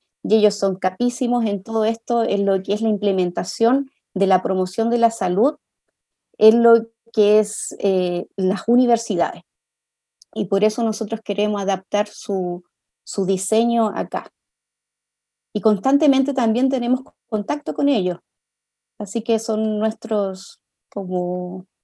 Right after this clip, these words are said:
guías en esto. Siempre nos apoyan.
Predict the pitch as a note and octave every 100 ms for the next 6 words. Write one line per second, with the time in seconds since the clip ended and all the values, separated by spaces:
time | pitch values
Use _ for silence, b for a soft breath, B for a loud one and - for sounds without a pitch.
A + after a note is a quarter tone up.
0 | _ _ _ _ _ _ _ _ - G3+
1 | B3 F#3 E3+ G3 F3+ F3 - D#3+ - _
2 | _ _ - A#3+ A#3+ A#3 A3 - E3+ D3+